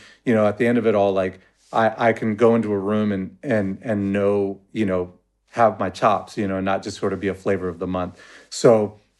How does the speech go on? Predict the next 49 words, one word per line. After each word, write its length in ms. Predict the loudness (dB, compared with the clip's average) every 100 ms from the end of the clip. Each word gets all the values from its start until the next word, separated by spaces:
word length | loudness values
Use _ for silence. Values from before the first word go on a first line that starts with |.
| _
I 200 | 2 4
was 120 | 4 2
just 140 | 0
looking 260 | 0 2 0
for 380 | 2 0 0 -6 _ -16
artists, 600 | 4 6 8 4 2 -6 _
whether 260 | 2 4 4
they 140 | 0
were 120 | 0
huge 280 | -2 -2 4
artists, 420 | 6 6 2 -2
whether 240 | -4 -2 -2
they 140 | -2
were 240 | -2 -6 -12 _ _ _
just 320 | 0 2 0
about 380 | 2 2 2 -4
to, 360 | -2 0 -2 -6 -18 _ -4
you 140 | 0
know, 100 | 2
their 100 | 0
first 320 | 2 2 4
album, 540 | 4 4 4 2 0 -4 _ _
or 240 | 2 2 2
if 80 |
they're 180 | 2 2
on 140 | 2 -2
the 100 | -6
cusp 380 | 0 2 2
of, 260 | -6 -8 -6
of 240 | -4 -4
breaking. 380 | 0 0 0 -6 -2
I 140 | 0
was 100 | 0
just 140 | -2
trying 200 | 0 0
to 60 | 0
find 300 | 0 -2 0
things 220 | -4 -2
that 120 | 0
I 60 | -2
just 240 | -2 -4
thought 180 | 0 0
I 80 | 0
could 200 | -4 -10
contribute 500 | -10 -6 -6 -6 -6
to. 280 | -4 -2 -4 -10 -20 -20 _
And, 480 | -2 0 0 -4 -8 _
and, 460 | -2 0 0 -2 -2
uh, 400 | 0 0 -2